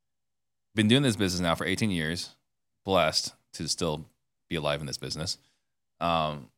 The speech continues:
I've mentored a lot of people. And the people I found that have the most success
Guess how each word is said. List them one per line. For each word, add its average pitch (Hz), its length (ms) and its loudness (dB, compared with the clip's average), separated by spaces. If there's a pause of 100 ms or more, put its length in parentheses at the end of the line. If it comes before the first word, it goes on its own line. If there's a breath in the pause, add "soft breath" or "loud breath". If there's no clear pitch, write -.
(600)
I've 110 200 2
mentored 110 300 0
a 95 60 2
lot 80 180 2
of 71 60 -6
people. - 380 -12 (1400)
And 87 600 2 (420)
the 85 60 -6
people 127 360 2
I 147 100 8
found 80 500 0 (440)
that 92 60 -4
have 87 160 2
the 82 60 -2
most 87 640 0 (140)
success - 720 -2